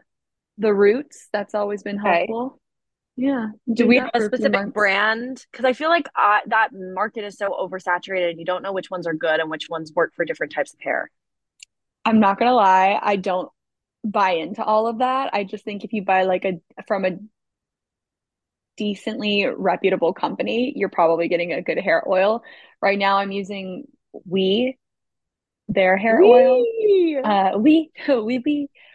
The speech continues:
Speaker 1: Um, but
Speaker 2: <laughs>
Speaker 1: I've used Day, or s-, no, sorry, I've used Ray. Nope, it is Day. <laughs>
Speaker 2: Ray
Speaker 1: We're
Speaker 2: Day.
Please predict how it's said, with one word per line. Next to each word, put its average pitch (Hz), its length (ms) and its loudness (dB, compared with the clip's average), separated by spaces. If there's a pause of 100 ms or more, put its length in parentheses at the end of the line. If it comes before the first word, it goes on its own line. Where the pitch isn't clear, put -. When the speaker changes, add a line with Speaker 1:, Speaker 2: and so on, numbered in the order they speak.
(240)
Speaker 1:
Um, 202 600 0
but 202 300 2
Speaker 2:
<laughs> - 40 -20
Speaker 1:
I've 214 140 -6
used 277 260 -8 (180)
Day, 196 560 -4
or 254 100 -4
s-, 247 120 -8
no, 262 180 2
sorry, 202 280 -4
I've 196 80 -10
used 233 280 -8 (100)
Ray. 196 440 -4 (420)
Nope, 254 320 4
it 247 140 6
is 220 240 0
Day. - 420 -4
<laughs> - 20 2
Speaker 2:
Ray 311 280 2 (320)
Speaker 1:
We're 247 340 4
Speaker 2:
Day. - 440 -2